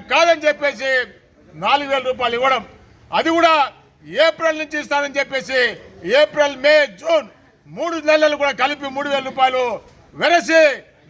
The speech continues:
నాలుగు ప్లస్ మూడు వెరసి ఏడు వేల రూపాయలు ఇవాళ ఉదయాన్నే ఒక పండగ వాతావరణంలో లబ్ధిదారులకు, అవ్వ తాతలకు అందరికి ఇస్తా ఉన్నాడు. అలాగే వికలాంగులు కూడా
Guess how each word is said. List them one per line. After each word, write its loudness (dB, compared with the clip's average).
నాలుగు -2
ప్లస్ 0
మూడు 6
వెరసి 0
ఏడు 2
వేల 4
రూపాయలు -6
ఇవాళ -2
ఉదయాన్నే -2
ఒక -6
పండగ -2
వాతావరణంలో 0
లబ్ధిదారులకు, -2
అవ్వ 0
తాతలకు -4
అందరికి -8
ఇస్తా -4
ఉన్నాడు. -4
అలాగే 4
వికలాంగులు -2
కూడా 4